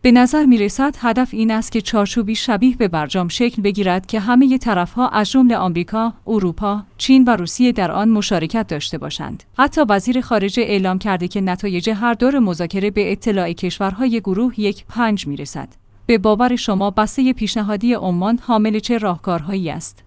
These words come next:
آیا می‌توان امید داشت که مسقط در این بازه زمانی بستر را برای توافق نسبی هموار کند؟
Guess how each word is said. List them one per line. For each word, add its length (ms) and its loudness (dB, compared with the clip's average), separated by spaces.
آیا 240 4
می‌توان 480 2
امید 300 0
داشت 280 -2
که 100 0
مسقط 440 -2
در 120 0
این 160 6
بازه 420 0
زمانی 420 0
بستر 380 -2
را 160 0
برای 400 2
توافق 520 -2
نسبی 380 0
هموار 400 -2
کند؟ 440 -6